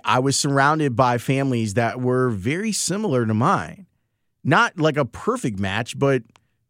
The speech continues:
pretty similar. Where you did have, you know, the two family, the two parent households and all of that stuff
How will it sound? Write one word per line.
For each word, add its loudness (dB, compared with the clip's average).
pretty 0
similar. 0
Where 0
you -2
did -2
have, 2
you 0
know, -2
the -4
two -4
family, -2
the -4
two -2
parent -4
households -2
and -2
all 0
of -2
that 0
stuff -2